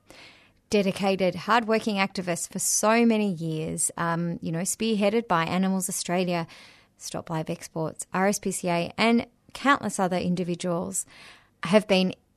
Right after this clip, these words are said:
shedding a light on this extremely cruel industry. It is indeed an opportunity, uh, to let some of that light flow through the cracks and come back on shore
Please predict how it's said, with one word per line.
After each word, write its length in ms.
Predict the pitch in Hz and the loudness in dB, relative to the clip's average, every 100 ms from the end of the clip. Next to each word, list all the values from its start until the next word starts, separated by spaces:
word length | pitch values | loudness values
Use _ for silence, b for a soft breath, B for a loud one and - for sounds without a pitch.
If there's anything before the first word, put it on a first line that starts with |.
| - | -8
shedding 480 | - - 208 214 214 | -4 2 4 4 2
a 140 | 202 | 2
light 440 | 180 180 196 - - | 4 4 4 -2 -2
on 180 | 208 202 | 2 4
this 260 | 190 - - | 4 0 -4
extremely 680 | - - - 240 226 208 185 | -6 -4 0 4 4 4 2
cruel 280 | - 190 180 | -2 -2 0
industry. 600 | 190 196 - 190 175 202 _ _ _ _ _ _ B B B - | -2 -2 -2 0 0 -4 _ _ _ _ _ _ B B B 0
It 160 | 240 | 0
is 200 | 247 240 | 2 2
indeed 380 | 220 202 214 254 | 4 4 4 2
an 140 | 220 196 | 0 0
opportunity, 960 | 202 - 190 - 214 285 - 185 - - B B B - | -2 -2 -4 0 2 2 0 -6 -8 -18 B B B -2
uh, 280 | 185 175 - - | 2 2 0 -4
to 320 | - 208 190 180 | -2 2 2 2
let 200 | 214 - | 0 2
some 140 | 254 | 2
of 80 | 220 | 4
that 200 | 185 - | 2 2
light 560 | 180 170 170 - - - _ _ - | 2 2 0 -4 -12 -12 _ _ -20
flow 340 | - 190 214 | -4 2 4
through 360 | 240 - 190 180 | 2 -2 -2 -2
the 100 | 170 | -2
cracks 480 | - 175 160 - - | 0 0 0 -4 -6
and 160 | 170 180 | -2 -2
come 240 | 165 214 | 0 2
back 200 | 240 208 - | 2 0 -2
on 200 | 185 180 | -4 -4
shore 760 | - - - 311 359 - - | -4 -8 -8 -6 -6 -6 -8